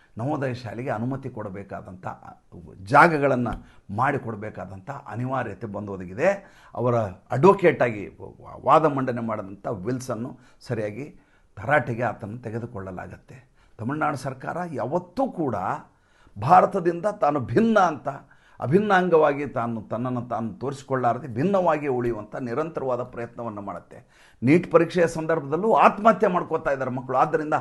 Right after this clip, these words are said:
ನೀಟ್ ಪರೀಕ್ಷೆಯೇ ಬೇಡ, ನಾವೇ ಬೇರೆ ಪರೀಕ್ಷೆ ಮಾಡ್ತೀವಿ ಅಂತ ಇವರು ಹೋರಾಟ ಮಾಡಿದರು. ಅದಾಗಲಿಲ್ಲ, ಅದು ಬೇರೆ ವಿಚಾರ.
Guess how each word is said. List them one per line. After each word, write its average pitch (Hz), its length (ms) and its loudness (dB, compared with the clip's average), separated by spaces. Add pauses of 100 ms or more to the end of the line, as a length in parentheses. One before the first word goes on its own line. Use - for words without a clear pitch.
(340)
ನೀಟ್ 180 280 2
ಪರೀಕ್ಷೆಯೇ 156 420 2
ಬೇಡ, 127 220 0
ನಾವೇ 123 280 0
ಬೇರೆ 131 220 0
ಪರೀಕ್ಷೆ 127 360 -6
ಮಾಡ್ತೀವಿ 104 360 -6
ಅಂತ 123 160 -10
ಇವರು 170 200 0
ಹೋರಾಟ 143 280 2
ಮಾಡಿದರು. 107 400 -6 (260)
ಅದಾಗಲಿಲ್ಲ, 139 580 2
ಅದು 143 140 0
ಬೇರೆ 185 180 6
ವಿಚಾರ. 127 300 -2